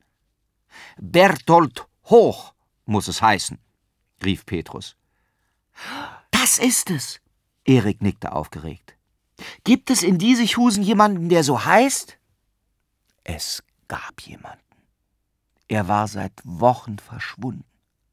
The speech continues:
Die Kellertür war zugefallen, als er sich,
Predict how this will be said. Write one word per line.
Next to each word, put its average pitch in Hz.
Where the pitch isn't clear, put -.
Die 165
Kellertür 117
war 90
zugefallen, 113
als 113
er 98
sich, 95